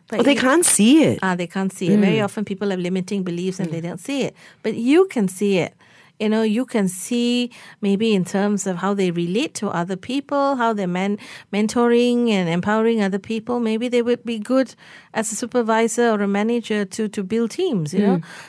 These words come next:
Speaker 1: So what you need to do is to actually have that conversation and tell them, "Look, I see this is the potential that you have.
Speaker 2: Mm.
Speaker 1: And if you would like me to assist you in,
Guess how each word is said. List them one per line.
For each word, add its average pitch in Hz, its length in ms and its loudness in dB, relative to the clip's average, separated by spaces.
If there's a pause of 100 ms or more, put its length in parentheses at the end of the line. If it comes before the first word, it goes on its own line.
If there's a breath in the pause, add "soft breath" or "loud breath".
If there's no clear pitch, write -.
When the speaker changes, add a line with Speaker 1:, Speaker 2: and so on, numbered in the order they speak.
Speaker 1:
So 311 400 2
what 330 260 2
you 269 140 2
need 262 220 0
to 240 180 -2
do 240 340 2
is 202 400 2 (400 loud breath)
to 214 460 4
actually 254 260 0
have 294 180 0
that 220 140 0
conversation 196 600 0
and 196 100 -2
tell 302 240 -2
them, 202 300 -2
"Look, 240 240 -4
I 202 120 -4
see 277 440 -8
this 208 200 -6
is 202 120 -12
the 196 120 -14
potential 196 540 -6
that - 140 -6
you 175 140 -8
have. 254 400 0
Speaker 2:
Mm. 175 120 -4 (520 loud breath)
Speaker 1:
And 208 280 2
if 208 240 0
you 214 220 2
would 196 180 0
like 208 200 -2
me 233 100 -4
to 202 100 -4
assist - 480 -6
you 226 280 -2
in, 165 340 -4